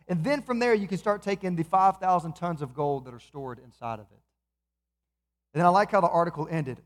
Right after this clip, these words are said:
"And do be careful when you leave, 'cause thirty thousand soldiers from Fort Knox's military camp will be anxiously awaiting your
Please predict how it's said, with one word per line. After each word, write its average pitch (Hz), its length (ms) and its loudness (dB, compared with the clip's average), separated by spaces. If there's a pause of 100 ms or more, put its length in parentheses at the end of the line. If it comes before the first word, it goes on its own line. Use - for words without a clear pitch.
"And 143 160 -10
do 190 160 -4
be 214 160 -4
careful 185 440 -8
when 160 200 -6
you 175 100 -6
leave, 131 340 -6
'cause - 180 -16
thirty 170 280 -2
thousand 156 400 0
soldiers 156 420 -2
from 135 200 -14
Fort 170 240 -4
Knox's 151 340 -2
military 156 420 -2
camp 151 280 -8
will 143 80 -10
be 139 160 -8
anxiously 156 760 -10
awaiting 135 560 -6
your 127 280 -14